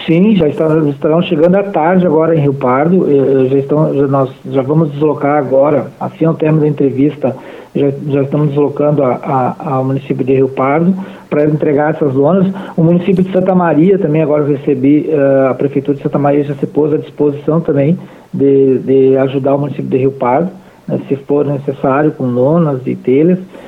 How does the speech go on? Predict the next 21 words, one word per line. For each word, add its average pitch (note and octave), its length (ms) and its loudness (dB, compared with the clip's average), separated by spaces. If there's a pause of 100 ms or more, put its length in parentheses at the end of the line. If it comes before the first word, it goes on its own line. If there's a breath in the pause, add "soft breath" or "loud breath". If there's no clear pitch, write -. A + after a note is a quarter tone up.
(140)
Então, F#3 300 2
eh, E3+ 580 4
o - 60 -2
município D#3+ 400 0
de F3 60 0
Rio D#3+ 120 2
Pardo, D#3+ 300 0
a D#3+ 60 4
Defesa D#3 320 0
Civil D3 180 -2
do D3 80 0
município D3+ 500 -2
de C3+ 140 -2
Rio C#3 180 2
Pardo C#3 360 0
também, C#3+ 380 -2 (320 loud breath)
eh, C3+ 380 2
já D3 420 0
fez D3 160 0
uma D3 160 0
campanha, D3 680 0